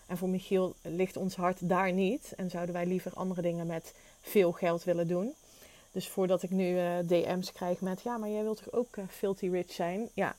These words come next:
dat klopt. <laughs> Maar niet om, om de reden om vervolgens dan in zo'n community een villa te kunnen kopen. Anyway, we zijn toen gaan kijken naar: "Oké, maar wat gunnen we Teun? Wat willen we voor hem?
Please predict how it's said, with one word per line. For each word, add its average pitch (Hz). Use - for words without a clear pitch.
dat 175
klopt. -
<laughs> 208
Maar 196
niet 208
om, 190
om 214
de 202
reden 196
om 190
vervolgens 185
dan 185
in 185
zo'n 180
community 185
een 180
villa 175
te 170
kunnen 160
kopen. 170
Anyway, 180
we 226
zijn 240
toen 247
gaan 214
kijken 208
naar: 196
"Oké, 170
maar 190
wat 220
gunnen 226
we 185
Teun? 208
Wat 185
willen 180
we 233
voor 208
hem? 202